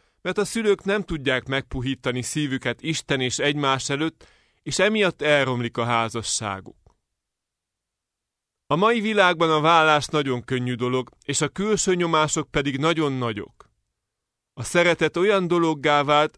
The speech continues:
aminek semmi köze a valósághoz. Belefáradtam már az ilyen szövegek hallgatásába, hogy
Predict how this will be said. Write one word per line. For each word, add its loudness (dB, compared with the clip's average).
aminek -2
semmi -2
köze -2
a 0
valósághoz. -6
Belefáradtam 0
már 0
az -2
ilyen 0
szövegek -2
hallgatásába, 0
hogy -2